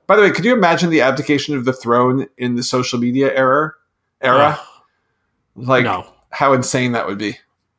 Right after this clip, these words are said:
Speaker 2: Listen, all Harry and Meghan wanted to do was not be active participants in the royal family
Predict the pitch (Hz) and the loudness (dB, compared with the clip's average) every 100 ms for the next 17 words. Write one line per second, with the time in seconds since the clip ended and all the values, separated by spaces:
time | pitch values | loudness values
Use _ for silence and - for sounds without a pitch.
0 | _ _ _ _ - 196 240 101 - _ | _ _ _ _ -2 0 0 -6 -12 _
1 | 139 220 226 240 165 123 180 208 131 120 | 0 2 2 2 2 0 0 0 -2 -2
2 | 107 104 110 110 113 123 104 107 127 170 | -4 -8 -6 -6 -6 -6 -6 -6 -4 -2
3 | - 135 123 127 135 - 117 160 - 139 | -2 -4 -4 -4 -6 -6 -4 -4 -6 -6
4 | 113 - 135 123 131 123 113 147 170 110 | -6 -6 -6 -2 -2 -2 -2 -2 -2 -2
5 | 90 | -6